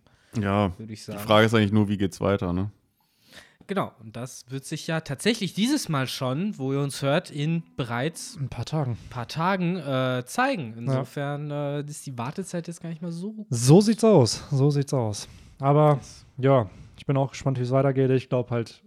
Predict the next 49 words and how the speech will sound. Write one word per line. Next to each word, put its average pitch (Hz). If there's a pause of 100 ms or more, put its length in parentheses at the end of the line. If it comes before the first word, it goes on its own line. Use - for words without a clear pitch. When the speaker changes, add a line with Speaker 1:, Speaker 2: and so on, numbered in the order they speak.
Speaker 3:
Robin 120
und 113 (100)
Black 117
Maria 120 (120)
und 113
Brooke, 127
dass -
wir 117
da 113
ein 117
bisschen 117
mehr 113
zu -
sehen 113
bekommen. 113 (280)
Speaker 1:
Mhm. -
Speaker 3:
Plus 175
die 170
Plots, 151
die 143
wir 139
jetzt 135
schon 135
haben. 117
Vielleicht 139
noch 131
ein 127
Zorro 151
nebenbei 135
irgendwie 135
wieder 123
die 120
Spritze 143
kriegt -
oder 123
so. 127 (280)
Also, 127
dass 135
wir 139
viele 151
Subplots -
einfach 123 (520)
sporadisch 127
gezeigt 120
Speaker 1:
Ja. 92
Speaker 3:
bekommen. 107
Und, 113
Speaker 2:
Mhm. 117
Speaker 3:
ja. 107